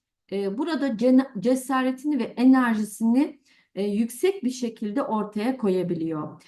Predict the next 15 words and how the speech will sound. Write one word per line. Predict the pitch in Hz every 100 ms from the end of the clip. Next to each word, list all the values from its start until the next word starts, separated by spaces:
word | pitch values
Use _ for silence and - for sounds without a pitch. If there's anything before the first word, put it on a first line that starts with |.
| _ -
Ve | 285
Satürn'le | - - 339 - 311 254 214 185 247 - _ _ _
bu, | 202 285 370 427 - _ _ -
e, | 190 196 196
dolunayı | 247 294 349 294 330
orta | 233 233 226 226
nokta | 185 - -
yapıyor. | 139 - - - - _ _ _ _ _
Tekrar | - 320 269 262 240
ediyorum, | 226 208 240 269 311 -
Uranyen | 233 214 180 170 160 165
prensipte. | 165 160 165 - - 170 170
Satürn | - 349 - 247 226
nedir? | 214 302 285
Dayanıklılıktır. | 180 170 170 170 - 180 175 175 - 160